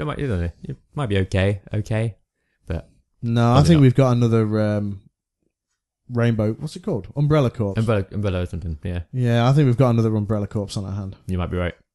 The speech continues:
Speaker 1: Oh, that game is so bad.
Speaker 2: Have you played it?
Speaker 1: I haven't played it, but I've seen, like, footage. It
Speaker 2: It looks
Speaker 1: just
Speaker 2: terrible, doesn't it?
Speaker 1: Yeah, it's half-assed and just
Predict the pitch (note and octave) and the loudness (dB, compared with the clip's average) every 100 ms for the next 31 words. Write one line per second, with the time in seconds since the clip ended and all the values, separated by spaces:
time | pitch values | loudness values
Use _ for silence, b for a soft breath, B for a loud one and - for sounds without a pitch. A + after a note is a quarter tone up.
0 | _ _ - F2+ F2+ F2 F2+ F2+ F2+ - | _ _ -12 -8 -6 -6 -4 -4 -4 -8
1 | _ _ _ - C#3 D3 F#3 C#4 - _ | _ _ _ -4 -2 0 0 -2 -8 _
2 | - A#2 F#2+ G#2 F#2 F2+ F2 G2+ F#2 F2+ | -4 -2 0 0 0 -2 -4 -2 -2 -2
3 | F2+ - F2 F#2+ - F2 D#3 G3+ C3 D#3 | -4 -6 -4 -6 -6 -6 -4 -2 2 2
4 | B2+ G2+ A#2+ G2+ - G#2 F#2 E2+ A#2+ F#2+ | 2 0 -4 -6 -6 -2 0 0 -4 -4
5 | F#2+ F#2+ F#2 F2 - - F2 - - | -6 -2 -2 -2 -6 -12 -12 -12 -20